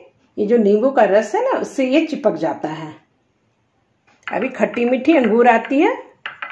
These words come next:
ये देखिए इतना, कम से कम पन्द्रह से बीस है। ठंड खत्म हो रही है, अभी शिकंजी अच्छा लगेगा पीने में।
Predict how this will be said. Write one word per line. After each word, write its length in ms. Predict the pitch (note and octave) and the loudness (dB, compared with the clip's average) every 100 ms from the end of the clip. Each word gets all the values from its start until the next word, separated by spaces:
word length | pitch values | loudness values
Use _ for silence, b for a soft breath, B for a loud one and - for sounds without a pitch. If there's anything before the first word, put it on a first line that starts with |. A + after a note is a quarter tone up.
| - - - - _ _ - _ _ _ - - _ _ _ - _ _ _ _ _ _ _ _ _ _ | -16 -20 -20 -20 _ _ -20 _ _ _ -20 -20 _ _ _ -20 _ _ _ _ _ _ _ _ _ _
ये 360 | - F#3 - G#3 | -4 -2 -6 -12
देखिए 340 | F#3+ G3 - F#4 | -6 -6 -4 -8
इतना, 280 | - G#3+ D#4+ - - | -4 -4 -4 -8 -8
कम 100 | G3+ | -6
से 180 | F3 A3+ | -4 -4
कम 220 | D4+ F4 | 0 0
पन्द्रह 300 | A#3+ G#3 A3 | 0 2 2
से 160 | A3 C#4+ | 2 -2
बीस 280 | G#3+ G3 G3+ | -2 -6 -2
है। 200 | D#4 B4 - - - - - - _ _ - - - - _ _ _ _ _ _ _ _ _ - | -2 -2 -6 -18 -20 -20 -20 -20 _ _ -8 -8 -8 -18 _ _ _ _ _ _ _ _ _ -12
ठंड 480 | - - G#3+ B3+ - | -10 -6 -4 -4 -2
खत्म 320 | A#3 G#3 G#3+ | 0 0 0
हो 160 | G#3 B3 | -2 0
रही 260 | B3+ C#4 | 0 0
है, 160 | D#4+ A4+ - - _ _ _ _ _ _ _ _ _ - _ _ _ _ _ _ - _ _ | 0 -2 -4 -18 _ _ _ _ _ _ _ _ _ -20 _ _ _ _ _ _ -20 _ _
अभी 220 | - A3 C4 | -10 -6 -6
शिकंजी 520 | A#3 A3+ G3+ G3 G4 | -6 -4 -2 -2 -4
अच्छा 480 | - - - - A3 | -4 -8 -10 -2 0
लगेगा 380 | A3 B3 B3+ C4+ | 2 2 2 0
पीने 320 | C4+ C4 D4+ | 0 0 2
में। 160 | F#4+ | 0